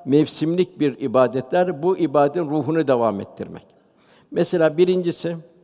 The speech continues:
oruç riyazatını bütün zamanlara taşıyabilmek.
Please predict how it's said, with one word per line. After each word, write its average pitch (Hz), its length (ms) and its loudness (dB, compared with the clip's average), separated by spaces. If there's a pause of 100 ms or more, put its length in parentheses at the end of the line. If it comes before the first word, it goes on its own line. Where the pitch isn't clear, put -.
(320)
oruç 175 440 -2
riyazatını 147 800 0 (360)
bütün 175 240 -2
zamanlara 156 600 2
taşıyabilmek. 98 760 -10